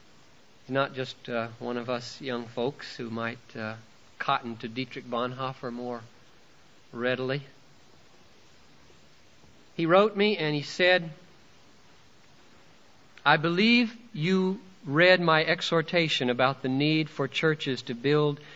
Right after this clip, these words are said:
situations where people can carry out the commands of Hebrews three twelve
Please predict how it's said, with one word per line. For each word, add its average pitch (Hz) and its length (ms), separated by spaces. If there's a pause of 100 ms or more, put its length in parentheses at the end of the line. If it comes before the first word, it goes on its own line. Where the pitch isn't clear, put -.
(240)
situations 143 920
where 123 180
people 147 420
can 131 220
carry 143 420
out 131 220
the 127 60
commands 127 480
of 123 100
Hebrews 127 440
three 131 200
twelve 123 480